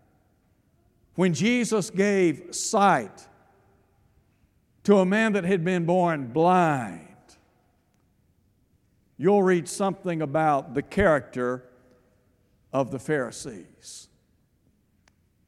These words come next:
So they were adversarial.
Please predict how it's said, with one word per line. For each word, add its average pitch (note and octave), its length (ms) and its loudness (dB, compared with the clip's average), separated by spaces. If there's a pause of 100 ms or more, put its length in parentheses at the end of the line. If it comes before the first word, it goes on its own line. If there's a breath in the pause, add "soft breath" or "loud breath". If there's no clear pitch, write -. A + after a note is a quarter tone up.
(360)
So F3 200 0
they E3 180 0
were D#3+ 420 -2 (1400)
adversarial. D#3+ 880 -2